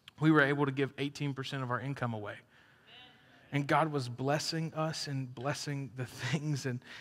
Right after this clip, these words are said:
and we saw God do so many incredible things. I, I love the fact that in this passage of Scripture, when we see him hand the man things, he says, "I'll give you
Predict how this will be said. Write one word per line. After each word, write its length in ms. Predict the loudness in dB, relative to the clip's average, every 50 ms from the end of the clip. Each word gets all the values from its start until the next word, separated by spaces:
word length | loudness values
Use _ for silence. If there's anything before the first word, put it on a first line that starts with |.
| -18 -8 -6
and 100 | 0 2
we 80 | 2
saw 260 | 2 2 0 -2 -4 -2
God 300 | 0 0 0 0 -2 -4
do 260 | -2 -2 -2 -2 -2 -4
so 680 | -6 -6 -4 -4 -4 -4 -4 -2 -2 -2 -2 -4 -6 -8 -8
many 520 | -6 -2 0 0 0 0 -2 -2 -4 -8 -10
incredible 680 | -12 -12 -10 -10 -10 -8 -6 -6 -6 -6 -6 -8 -10 -10
things. 580 | -12 -12 -12 -12 -12 -14 -16 -18 -20 -20 -20 _ _ _ _ _ _ _ _ _ _ _ _ _ _ _ _ -8
I, 140 | -8 -6 -4 -2
I 60 | -2
love 260 | -2 0 -2 -2 -2
the 80 | -2 -4
fact 320 | -2 -2 -2 -2 -2 -4
that 140 | -4 -4 -4
in 120 | -2 -2 -2
this 160 | -2 -4 -4
passage 400 | -2 -2 -2 -2 -2 -4 -10 -10
of 80 | -10
Scripture, 400 | -8 -6 -6 -6 -4 -4 -4 -2
when 200 | -2 -4 -6 -8 -10 -12 -18 -20 -20 -20 -20 -4 _
we 80 | 0
see 240 | 0 2 0 0 0
him 180 | 0 0 0 0
hand 360 | -2 -2 -2 0 0 0 0
the 100 | -2 -2
man 240 | 0 0 0 -2 -4
things, 500 | -6 -6 -6 -6 -6 -6 -8 -8 -10 -12 -14 -18 -20 -20 _
he 120 | -2 0
says, 300 | 0 2 2 0 0 -2 -6 -2 4
"I'll 300 | 6 6 6 6 2 -2 2
give 260 | 4 4 4 4 0
you 320 | -4 -2 -2 -2 -2 -2